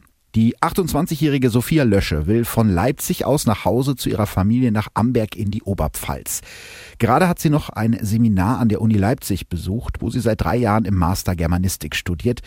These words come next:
Jetzt macht sie sich auf den Weg. Morgen feiert ihr Vater, der pensionierte evangelische Pfarrer Johannes Lösche, seinen Geburtstag und da möchte Sophia,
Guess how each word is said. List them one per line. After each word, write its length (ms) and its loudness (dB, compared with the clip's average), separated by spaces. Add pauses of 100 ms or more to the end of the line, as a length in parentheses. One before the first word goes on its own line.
(260)
Jetzt 400 -4 (120)
macht 260 -2
sie 80 -6
sich 200 -8
auf 140 -4
den 200 -2
Weg. 280 -8 (640)
Morgen 360 4
feiert 320 0
ihr 80 0
Vater, 500 0
der 240 4
pensionierte 680 2
evangelische 760 0
Pfarrer 340 -2
Johannes 500 0
Lösche, 280 2
seinen 240 0
Geburtstag 680 0
und 380 -4
da 180 2
möchte 280 2
Sophia, 480 0